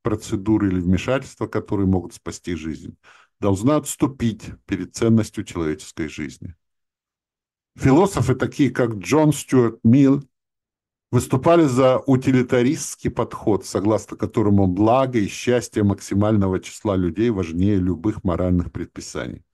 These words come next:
Миль утверждал, что моральные нормы должны подчиняться принципу максимизации счастья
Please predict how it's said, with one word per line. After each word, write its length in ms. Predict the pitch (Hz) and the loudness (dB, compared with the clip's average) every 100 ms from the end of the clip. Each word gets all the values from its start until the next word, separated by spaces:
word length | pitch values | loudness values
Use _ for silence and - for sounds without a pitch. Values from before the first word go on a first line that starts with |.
| _ _ _ _ _ | _ _ _ _ _
Миль 320 | 110 143 160 - | 2 4 4 2
утверждал, 720 | 127 - 120 110 104 127 113 | -2 2 0 0 0 2 2
что 180 | - 104 | -2 -2
моральные 540 | 101 101 101 95 95 | 0 2 2 2 2
нормы 480 | 92 104 120 120 120 | 2 2 2 2 2
должны 420 | 101 107 95 107 | 2 0 0 0
подчиняться 760 | 110 107 - 110 113 110 - 104 | 0 -4 -2 0 0 0 -6 -10
принципу 760 | - 104 131 127 127 - 123 | -4 0 2 0 -6 -2 0
максимизации 1300 | 120 104 104 - - 101 98 87 113 113 - 117 104 | 0 0 -2 -4 0 2 2 0 -2 -2 -4 -6 -8
счастья 800 | - - 120 101 - - - | -10 -6 -2 -2 -4 -12 -14